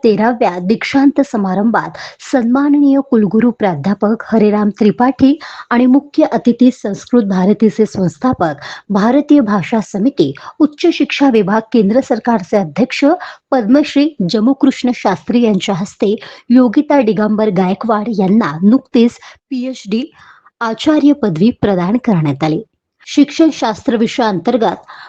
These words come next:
महाराष्ट्र राज्यातील महिला सरपंच यांच्या शिक्षणाचा ग्रामविकासावर होणारा परिणाम एक अभ्यास या विषयावरील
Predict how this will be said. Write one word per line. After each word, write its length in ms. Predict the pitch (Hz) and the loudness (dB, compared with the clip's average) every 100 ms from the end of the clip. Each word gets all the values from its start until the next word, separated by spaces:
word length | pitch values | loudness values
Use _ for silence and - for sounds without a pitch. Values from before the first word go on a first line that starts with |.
| - | 0
महाराष्ट्र 560 | 233 220 294 320 - 339 | 0 2 0 -2 0 2
राज्यातील 520 | 285 170 262 254 254 | 2 0 -2 0 2
महिला 340 | 233 196 208 | 2 0 -2
सरपंच 500 | 220 202 170 220 202 | -4 -6 -2 -2 0
यांच्या 420 | 247 214 185 - 214 | 0 2 -2 -2 -2
शिक्षणाचा 800 | - 233 - 277 269 262 220 240 190 | 0 -2 0 0 0 0 -4 -4 -4
ग्रामविकासावर 840 | 208 254 262 240 240 - 220 202 | -2 0 -2 0 -2 -2 -2 -2
होणारा 400 | 196 202 190 196 | 0 -2 0 0
परिणाम 520 | 208 - 190 247 214 170 - | -2 0 2 2 0 -4 -6
एक 260 | 277 302 - - | -6 -6 -8 -6
अभ्यास 520 | 196 147 165 196 139 - _ - - - | -4 0 0 -2 -6 -16 _ -16 -14 -6
या 140 | 254 262 | -4 -2
विषयावरील 640 | 247 - 311 311 277 269 | -2 -4 -4 0 2 0